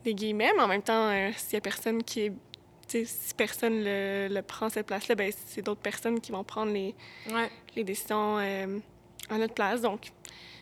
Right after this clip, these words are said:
Speaker 1: c'est plus comme ça, je te dirais, que je, que je combats ces genres
Speaker 2: Ouais.
Speaker 1: de doutes-là. Puis pour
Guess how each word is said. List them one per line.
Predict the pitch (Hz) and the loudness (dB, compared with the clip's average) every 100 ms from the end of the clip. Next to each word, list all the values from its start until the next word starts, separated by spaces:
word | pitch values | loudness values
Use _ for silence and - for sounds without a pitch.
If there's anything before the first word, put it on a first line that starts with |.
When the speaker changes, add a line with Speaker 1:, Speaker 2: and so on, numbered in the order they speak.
| - | -6
Speaker 1:
c'est | - | -2
plus | 254 359 | 2 2
comme | 311 262 | 2 4
ça, | 247 | 4
je | 240 | 4
te | |
dirais, | 214 214 214 | 0 0 -2
que | - 208 | 2 0
je, | 196 190 190 185 185 - - - - - - | 2 0 0 0 -2 -6 -18 -20 -20 -20 -10
que | - 208 | -4 -2
je | 202 202 - - - - - - - - - - - - - | -2 -4 -12 -20 -20 -20 -20 -20 -20 -20 -20 -20 -20 -12 -2
combats | 233 226 226 226 | 0 2 2 2
ces | 226 226 208 208 | 0 -2 -2 0
genres | 226 202 208 | 0 -2 0
Speaker 2:
Ouais. | 208 202 | 2 2
Speaker 1:
de | 202 - | 0 -4
doutes-là. | 220 220 - - - - - 220 214 202 208 285 - - - - - - | -4 -4 -10 -20 -20 -20 -10 -4 -2 0 2 0 -4 -16 -16 -18 -20 -10
Puis | - - | -10 2
pour | 226 214 | 2 2